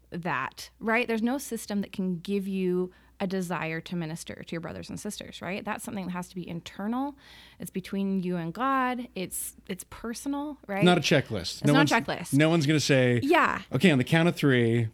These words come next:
Speaker 2: be
Speaker 1: Yeah.
Speaker 2: super righteous and do, and have the right feelings."
Speaker 1: Absolutely. You know, so as far as, like, handing you this, <laughs> like, blue plastic gospel library, it doesn't work anymore. Like, that's a checklist, right? It's just
Speaker 2: Interesting.
Speaker 1: like, "Here's your art." And people are like, "I don't know if I really, like,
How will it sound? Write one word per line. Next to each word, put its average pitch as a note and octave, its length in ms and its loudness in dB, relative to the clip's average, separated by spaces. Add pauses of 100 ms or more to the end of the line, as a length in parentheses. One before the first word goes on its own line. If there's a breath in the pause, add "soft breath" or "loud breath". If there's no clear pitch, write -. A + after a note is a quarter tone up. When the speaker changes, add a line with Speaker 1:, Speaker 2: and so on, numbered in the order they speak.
(160)
Speaker 2:
be D3 140 6
Speaker 1:
Yeah. A2 120 8
Speaker 2:
super D3+ 420 4
righteous B2 500 4
and A#2+ 100 4
do, B2 160 2
and B2 140 2
have A#2 160 0
the B2 80 0
right A2+ 220 2
feelings." F#2 360 -4
Speaker 1:
Absolutely. A3 600 -2 (320 loud breath)
You C4+ 100 2
know, A#3 240 2
so B3 500 2
as B3 160 0
far C#4 360 2
as, B3+ 240 0
like, G#3 180 0
handing B3+ 460 2
you A3 120 4
this, G#3 300 0
<laughs> - 0 -
like, G#3+ 340 2
blue G3 560 0
plastic F#3 540 -2
gospel F3 420 -4
library, F3+ 840 0 (400 loud breath)
it C4 80 -6
doesn't D#4+ 220 2
work E4+ 200 -4
anymore. F3+ 240 -2
Like, F3+ 140 -4
that's B3+ 180 -6
a C4+ 60 -8
checklist, - 560 -8
right? F3 240 -2
It's - 140 -6
just - 100 -6
Speaker 2:
Interesting. A3+ 180 -4
Speaker 1:
like, G3+ 220 -2
"Here's C4+ 260 -4
your C4+ 160 -2
art." A#3 280 2
And G3 100 -4
people A#3 180 -4
are A3 80 0
like, G3+ 180 0 (120)
"I - 40 -8
don't G4 140 -6
know G4 140 -2
if F4+ 80 -6
I D#4 60 0
really, C#4+ 320 -4
like, A#3 280 -4